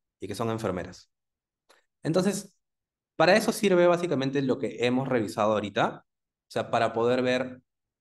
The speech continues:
cómo está categorizado o clasificado. O sea, yo lo hago de esta manera visual porque me parece mucho más sencillo para ustedes que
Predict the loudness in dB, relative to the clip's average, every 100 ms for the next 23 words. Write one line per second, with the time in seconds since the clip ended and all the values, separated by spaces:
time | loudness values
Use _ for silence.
0 | _ -6 -4 -4 2 4 4 2 -8 _
1 | _ _ -8 -4 -4 -6 -2 2 2 0
2 | -2 -4 -6 -6 2 4 2 -2 -4 -2
3 | 6 6 8 8 6 4 -2 0 0 -2
4 | -2 -2 -2 -2 -2 -4 -4 -4 -2 -4
5 | -4 -4 -4 -4 -6 -2 0 2 0 -4
6 | -6